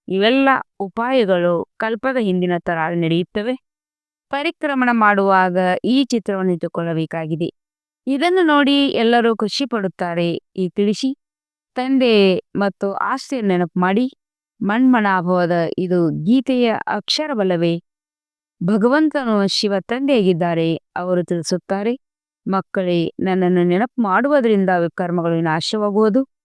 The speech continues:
ಎಂಬತ್ನಾಲ್ಕು ಜನ್ಮಗಳ ಚಕ್ರವನ್ನು ನೆನಪು ಮಾಡಿದರೆ ಈ ರೀತಿ ನೀವು ಶ್ರೇಷ್ಠರಾಗುವಿರಿ." ನೀವು ಯಾರಿಗಾದರೂ ಈ ಪುಸ್ತಕಗಳನ್ನು ಉಡುಗೊರೆಯಾಗಿ ಕೊಡಿ.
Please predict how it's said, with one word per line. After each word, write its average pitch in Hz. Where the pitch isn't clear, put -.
ಎಂಬತ್ನಾಲ್ಕು 262
ಜನ್ಮಗಳ 196
ಚಕ್ರವನ್ನು 220
ನೆನಪು 180
ಮಾಡಿದರೆ 180
ಈ 180
ರೀತಿ 220
ನೀವು 175
ಶ್ರೇಷ್ಠರಾಗುವಿರಿ." 180
ನೀವು 277
ಯಾರಿಗಾದರೂ 311
ಈ 240
ಪುಸ್ತಕಗಳನ್ನು 220
ಉಡುಗೊರೆಯಾಗಿ 196
ಕೊಡಿ. 170